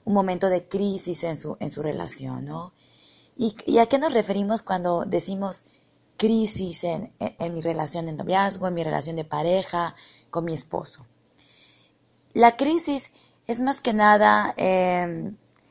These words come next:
pequeños momentos de, de discusión, de desacuerdos, cuando estamos pasando por una mal brecha, por,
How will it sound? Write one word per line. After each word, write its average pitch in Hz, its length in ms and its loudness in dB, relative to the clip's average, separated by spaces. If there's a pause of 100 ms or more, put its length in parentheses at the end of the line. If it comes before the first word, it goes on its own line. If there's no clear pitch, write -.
(180)
pequeños 226 420 2
momentos 202 920 2 (680)
de, 185 800 4
de 190 140 4
discusión, 220 920 2
de 185 120 0
desacuerdos, 185 1400 4 (640)
cuando 202 340 8
estamos 208 440 0 (240)
pasando 214 420 4
por 185 160 -2
una 185 260 -2
mal 170 280 -2
brecha, 196 840 2 (500)
por, 190 640 4